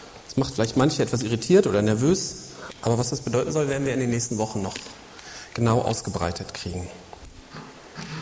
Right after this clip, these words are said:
Und unsere Berufung sollen wir in einer würdigen Art und Weise wahrnehmen. Damit ist jetzt nicht das Leben eines Butlers gemeint, ne? Dienstverantwortung, der Teesir, sondern in einer echten Art und Weise, dass Wort und Tat übereinstimmt,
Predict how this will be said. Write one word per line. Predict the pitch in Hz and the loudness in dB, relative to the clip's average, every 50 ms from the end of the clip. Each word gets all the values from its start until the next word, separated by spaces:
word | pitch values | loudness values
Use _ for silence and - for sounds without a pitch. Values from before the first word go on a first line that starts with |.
| - - - - - - - - - - - | -12 -12 -14 -14 -16 -16 -16 -18 -18 -6 2
Und | - 147 147 | 4 6 6
unsere | 160 165 175 165 | 6 4 4 4
Berufung | 151 143 135 131 139 170 175 - - 202 214 220 220 208 | 4 4 4 6 6 4 4 4 4 6 6 6 4 2
sollen | - 127 127 143 165 185 175 | 4 6 6 8 6 6 6
wir | 180 180 | 4 4
in | 180 | 4
einer | - - 143 139 123 117 | 4 4 4 4 4 4
würdigen | 123 127 135 143 175 185 208 214 - | 6 6 6 6 4 4 4 2 2
Art | - 123 131 - | 0 -2 -2 -2
und | 160 156 - | -2 -2 0
Weise | 123 120 127 123 117 98 | 0 2 2 2 0 0
wahrnehmen. | 98 95 90 90 92 90 87 85 85 90 - - - - - - - - - - - - | 0 0 2 2 0 0 -2 -4 -6 -8 -12 -14 -16 -18 -20 -20 -20 -20 -20 -20 -14 -4
Damit | - - 117 - | 0 2 2 2
ist | 143 139 - | 2 0 2
jetzt | 139 135 135 | 0 0 2
nicht | - 170 - - | 2 0 0 0
das | 131 131 | 2 4
Leben | 143 165 170 151 | 4 4 4 4
eines | - 127 123 120 | 2 2 0 0
Butlers | - 156 - - 185 175 180 - | -2 -2 0 0 0 0 2 0
gemeint, | 196 190 180 175 185 190 - | 2 2 2 2 2 2 2
ne? | 117 143 196 202 151 - | 2 2 2 0 0 2
Dienstverantwortung, | 165 185 190 - - - - 165 175 160 175 175 175 - 185 180 180 180 175 170 - - 180 - - - - | 2 2 2 2 -2 0 2 2 4 6 6 4 4 4 4 6 6 6 4 2 0 -6 -8 -8 -8 -2 0
der | 113 113 | 0 2
Teesir, | - - 151 156 180 185 - - 185 180 185 190 190 190 185 185 - - - - - - - - - - - - - - - - - - | 2 4 4 4 4 4 4 4 4 4 4 4 2 0 -2 -6 -8 -8 -10 -10 -10 -12 -10 -12 -12 -12 -12 -12 -12 -14 -14 -14 -14 -4
sondern | - - 156 165 185 180 185 185 180 - - - - 160 147 - - - - - - - - - - - - - - - | 4 8 10 10 12 12 10 8 6 4 -2 -4 -6 -6 -6 -8 -10 -14 -16 -18 -20 -20 -20 -20 -20 -20 -18 -14 -10 0
in | - 165 175 | 4 6 8
einer | 165 180 175 - | 10 10 10 8
echten | 240 - - - - | 8 6 6 6 6
Art | - 185 190 - | 6 6 6 6
und | 196 - | 6 8
Weise, | - 151 165 175 151 113 | 8 8 8 8 8 6
dass | 92 107 110 - - 156 | 4 4 4 2 6 6
Wort | 180 220 247 - | 6 6 6 6
und | - - | 2 2
Tat | - 156 139 160 180 | 2 2 2 4 4
übereinstimmt, | 180 180 170 - 131 135 151 139 - - 113 87 80 80 - | 6 6 6 6 6 6 4 4 2 0 0 0 0 2 6